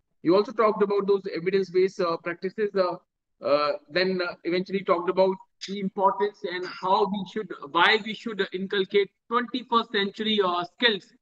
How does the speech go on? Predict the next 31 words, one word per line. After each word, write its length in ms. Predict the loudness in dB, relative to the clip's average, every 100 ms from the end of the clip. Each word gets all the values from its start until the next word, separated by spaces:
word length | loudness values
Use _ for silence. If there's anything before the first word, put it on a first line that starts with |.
| _ _ _ -6
among 240 | 0 2
our 60 | 4
learners. 400 | 4 2 0 2
You 80 | 0
explained 400 | 0 0 0 2
those 180 | -2 -2
skills 240 | -4 -4 -4
for 120 | -6
all 160 | -4 -4
of 120 | -4
us. 120 | -6 -10 _ _ _ _
And 180 | -4 2
then 320 | 2 0 -8 _ _
you 160 | 0 0
explained 600 | 0 -2 2 4 2 -2 _ _ -2
what 260 | 2 2 2
do 80 | -4
we 140 | -2
mean 260 | -2 0 4
by 340 | 4 4 2 -4 _ _ _
twenty-first 560 | 0 2 0 2 0 2
century 380 | -2 -2 -6 -4
teaching 400 | -4 0 0 -2 -10 _ _ _ _
and 200 | -8 2
why 320 | 6 6 2 -4 -6
all 160 | -2
the 120 | -2
teachers 460 | -2 -4 0 0 0
need 220 | -6 -6
to 220 | -2 -2
get 180 | 0 -4